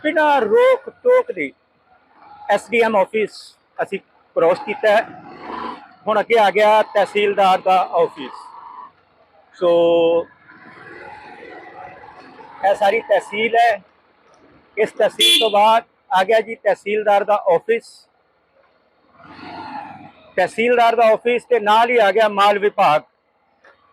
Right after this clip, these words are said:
ਜਿੱਥੇ ਖਜ਼ਾਨਾ ਹੁੰਦਾ ਹੈ, ਜਿੱਥੇ ਪੈਸੇ ਜਮ੍ਹਾਂ ਹੁੰਦੇ ਨੇ। ਸੋ ਇਹ ਮਾਲ ਵਿਭਾਗ ਹੈ, ਖਜ਼ਾਨਾ ਅਫਸਰ ਇੱਥੇ ਬੈਠਦੇ ਨੇ। ਤੇ ਆਓ ਹੁਣ ਦਿਖਾਈਏ ਤੁਹਾਨੂੰ ਇੱਥੋਂ ਤਹਿਸੀਲ ਚੋਂ। ਹੁਣ ਅਸੀਂ ਨਿਕਲੇ ਬਾਹਰ, ਤਹਿਸੀਲ ਚੋਂ ਬਾਹਰ ਨਿਕਲ ਕੇ ਤੇ ਅੱਗੇ ਗੇਟ ਹੈ, ਗੇਟ ਖੁੱਲ੍ਹਾ ਪਿਆ ਜੀ,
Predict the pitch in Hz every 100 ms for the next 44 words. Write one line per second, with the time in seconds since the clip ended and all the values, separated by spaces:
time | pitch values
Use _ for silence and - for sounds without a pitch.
0 | - 180 180 190 160 151 160 202 196 196
1 | 202 202 165 175 185 - 151 190 196 190
2 | 190 185 190 185 180 196 202 175 165 160
3 | 175 175 156 160 196 _ _ _ _ _
4 | _ _ _ _ _ _ _ 196 190 190
5 | 202 202 180 - 202 208 214 190 180 180
6 | 208 220 - _ _ - - 233 - 220
7 | 220 220 190 190 196 214 202 180 190 208
8 | 190 208 202 196 196 190 208 202 180 185
9 | 175 - 190 - 160 220 240 - - _
10 | _ _ - - _ - - - 190 170
11 | 208 220 226 214 202 226 226 240 233 247
12 | 262 254 254 190 220 262 240 214 226 226
13 | 247 - 254 262 254 208 185 202 160